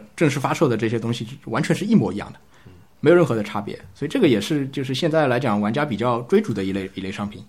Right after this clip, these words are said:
Speaker 1: 就既能价格便宜，但是你又能买到跟原厂品质一样的。但是我们还是回过来说，就是我们说的这个盗版，盗的是版是什么版？是那个授-，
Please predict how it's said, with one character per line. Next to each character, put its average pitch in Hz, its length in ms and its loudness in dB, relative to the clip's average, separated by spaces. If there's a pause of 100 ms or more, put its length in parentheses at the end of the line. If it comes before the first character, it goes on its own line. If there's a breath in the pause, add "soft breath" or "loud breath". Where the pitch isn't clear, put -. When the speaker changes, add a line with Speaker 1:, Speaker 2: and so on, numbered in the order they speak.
(100)
Speaker 1:
就 - 80 -2
既 127 160 0
能 147 140 6
价 180 140 4
格 147 100 2
便 131 240 -2
宜， 127 80 -2
但 131 140 -2
是 139 80 -4
你 120 100 0
又 135 140 2
能 139 100 0
买 120 140 0
到 104 100 -2
跟 135 160 -4
原 127 160 -4
厂 127 260 -4
品 104 160 -6
质 143 120 -4
一 120 80 0
样 156 180 4
的。 104 100 -8 (300 loud breath)
但 214 120 4
是 226 80 6
我 151 100 6
们 131 100 2
还 139 120 0
是 - 100 2
回 - 380 -4
过 214 140 8
来 127 120 6
说， 113 300 -4 (520 loud breath)
就 180 100 2
是 180 80 8
我 151 100 10
们 117 100 4
说 208 140 8
的 208 80 8
这 175 80 4
个 165 60 6
盗 214 180 6
版， 101 280 0 (120)
盗 190 140 8
的 151 100 4
是 170 100 0
版 - 320 -4
是 151 120 -2
什 120 120 -2
么 104 80 0
版？ 101 180 -4
是 - 140 -10
那 123 140 -4
个 101 80 -6
授-， - 160 -12